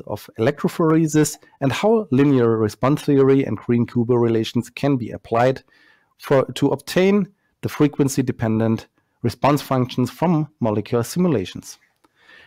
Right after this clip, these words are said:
And finally, I hope that you agree that statistical mechanics and computer simulations team up as a powerful tool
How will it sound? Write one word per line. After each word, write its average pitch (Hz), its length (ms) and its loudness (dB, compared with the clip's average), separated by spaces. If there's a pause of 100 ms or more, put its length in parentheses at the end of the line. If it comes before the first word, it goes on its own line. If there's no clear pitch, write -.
(140)
And 120 100 -4
finally, 190 360 2
I 123 120 0
hope 151 320 0 (180)
that - 220 -4
you 104 280 -4 (400)
agree 165 460 2
that 123 200 -4
statistical - 720 -2
mechanics 127 600 0
and - 160 -8
computer 135 400 2
simulations 123 640 0
team 247 260 2
up 139 240 0
as 127 160 -4
a - 60 -6
powerful 160 560 0
tool 113 400 -2